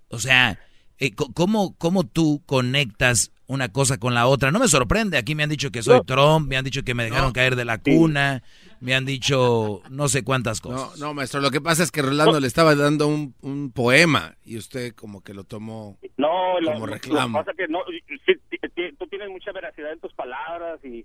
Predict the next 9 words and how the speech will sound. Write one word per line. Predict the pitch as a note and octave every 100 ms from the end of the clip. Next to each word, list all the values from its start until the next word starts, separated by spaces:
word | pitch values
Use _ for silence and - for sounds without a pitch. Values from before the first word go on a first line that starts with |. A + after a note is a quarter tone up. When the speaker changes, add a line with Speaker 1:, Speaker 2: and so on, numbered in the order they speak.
| - - - -
Speaker 3:
y, | B2 B2+ B2+
eh, | A#2+ B2
eh, | B2 A#2 G#2+ A2+ A#2 G#2
y, | B2
y, | A2 G#2+
y | A2+ G#2+
sí, | C3+ C3 -
sí | C3+
tienes | D#3 D#3 D#3